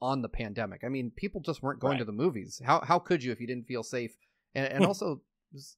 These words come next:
Speaker 1: some theaters just weren't open. Like, my theaters around me weren't open for business during the
Speaker 2: Oh,
Speaker 1: pandemic.
Speaker 2: really?
Speaker 1: So,
Speaker 2: Yeah, that's true.
Speaker 1: um, I don't necessarily think that it's indicative of, of the future of the M C U as a whole. I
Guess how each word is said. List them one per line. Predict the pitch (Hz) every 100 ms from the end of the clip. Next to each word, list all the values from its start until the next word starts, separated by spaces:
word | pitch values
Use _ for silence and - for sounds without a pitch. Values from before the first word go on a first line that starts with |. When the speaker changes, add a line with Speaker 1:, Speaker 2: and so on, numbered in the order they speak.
| _
Speaker 1:
some | - - 180
theaters | 214 165 127
just | 151 -
weren't | 156 143
open. | 135 196 - 69 113
Like, | 120 120
my | 120 180
theaters | 202 165 127
around | 123 135 117
me | 151
weren't | 110 120 123 -
open | 127 127 113
for | -
business | 98 - 135 - -
during | 107 104
the | -
Speaker 2:
Oh, | 135 139
Speaker 1:
pandemic. | 117
Speaker 2:
really? | 110 -
Speaker 1:
So, | - 117
Speaker 2:
Yeah, | 117 104 90
that's | - - -
true. | - 156
Speaker 1:
um, | 170 175 175 -
I | 240
don't | 311 294
necessarily | 214 208 - 175 156
think | 135 139
that | 131 120
it's | -
indicative | 120 104 123 120 117 107
of, | 104 95 -
of | 120
the | 104
future | 107 123 -
of | 120
the | 110
M | 110
C | 110 113
U | 113
as | 104
a | 104
whole. | 131 127 127 _ _ _
I | -